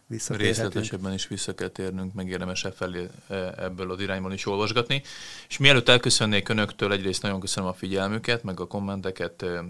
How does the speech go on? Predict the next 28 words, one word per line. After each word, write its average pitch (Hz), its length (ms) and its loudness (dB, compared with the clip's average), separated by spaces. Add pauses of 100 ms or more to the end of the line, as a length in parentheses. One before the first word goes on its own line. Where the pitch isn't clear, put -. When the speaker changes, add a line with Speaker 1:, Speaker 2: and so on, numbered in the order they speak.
Speaker 2:
észrevételeket, 92 840 -4
visszajelzéseket. 101 960 0
Hogyha 107 180 -6
szeretnénk 98 420 0
támogatni 90 720 -2 (280)
további 87 340 -4
podcastjaink, 92 680 -4
vagy 87 120 -6
ilyen 87 120 -4
élőadások 92 600 0
elkészülését, 90 760 -2
ezt 90 180 -4
is 90 100 -6
meg 90 160 -6
tudják 85 340 -6
tenni. 101 320 -2 (460)
Ö, 87 340 -2
egyrészt 90 360 -2
van 82 300 -6
prémium 104 480 -2
tagsága 92 580 -2
a 90 60 -2
heteknek, 87 500 -6
ahol 85 300 -6
exkluzív, 85 640 -6
ö, 85 140 -6 (140)
videókhoz, 101 680 -4
ö, 95 140 -2